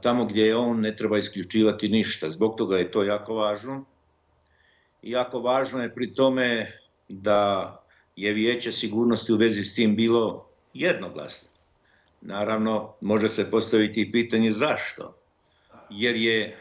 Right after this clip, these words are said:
prije godinu dana tu bilo određenog pripetavanja. Sada toga nije bilo, protiv produžetka mandata nije imao ništa niti Milorad Dodik,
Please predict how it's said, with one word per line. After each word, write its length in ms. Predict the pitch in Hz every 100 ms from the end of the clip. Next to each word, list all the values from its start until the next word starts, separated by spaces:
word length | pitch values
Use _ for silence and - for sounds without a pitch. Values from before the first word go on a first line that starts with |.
| -
prije 200 | - 110
godinu 380 | 104 123 113 110
dana 580 | 90 110 127 123 95 - - _ _ _ -
tu 100 | 143
bilo 520 | 170 208 139 98 -
određenog 640 | 101 113 110 98 101 101 -
pripetavanja. 880 | 110 - - 104 98 90 82 80 - _ _ _ _ _ - _
Sada 360 | - 165 175 -
toga 240 | 170 135
nije 220 | 143 156
bilo, 560 | 120 131 170 160 127 - _ _ _
protiv 440 | 127 135 147 123 - - _ _ -
produžetka 560 | 107 101 120 139 131
mandata 560 | 113 110 101 120 135 113
nije 240 | 110 117 117
imao 500 | 110 104 95 87 - _ _ _ _ _
ništa 380 | 120 120 - 104
niti 300 | 98 92 98
Milorad 520 | 101 107 98 98 92
Dodik, 540 | 98 113 165 - -